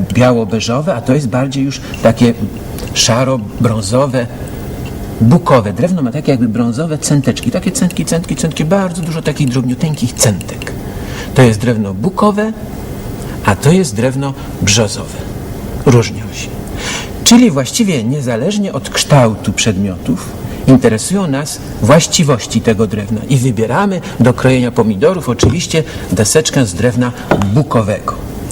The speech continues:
Ale żeby umieć ocenić, jakie drewno ma jakie właściwości, to powinniśmy poznać nie tylko drewno bukowe, brzozowe, ale wszystkie inne gatunki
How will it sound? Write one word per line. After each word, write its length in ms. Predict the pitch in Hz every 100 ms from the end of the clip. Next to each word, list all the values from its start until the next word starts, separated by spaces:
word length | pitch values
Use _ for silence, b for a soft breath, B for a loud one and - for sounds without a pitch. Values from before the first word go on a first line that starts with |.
| B B B
Ale 200 | B 208
żeby 240 | 208 147 113
umieć 320 | 175 170 -
ocenić, 720 | 101 - 104 95 113 - - - - -
jakie 360 | 123 147 - 95 - B B -
drewno 540 | 87 110 139 110 101 87 -
ma 180 | 110 110
jakie 260 | 127 135 120
właściwości, 640 | 113 - 110 98 - -
to 100 | -
powinniśmy 580 | 98 107 110 135 170 175 B B B
poznać 500 | - 214 110 92 90
nie 160 | 135 131
tylko 260 | 120 101 104
drewno 360 | 101 101 101
bukowe, 520 | 98 98 107 107 104 113 B B
brzozowe, 440 | 98 113 95 107 113
ale 160 | 123
wszystkie 440 | 117 - 175 - 175
inne 400 | 151 123 120 127
gatunki 680 | 123 113 107 101 - 127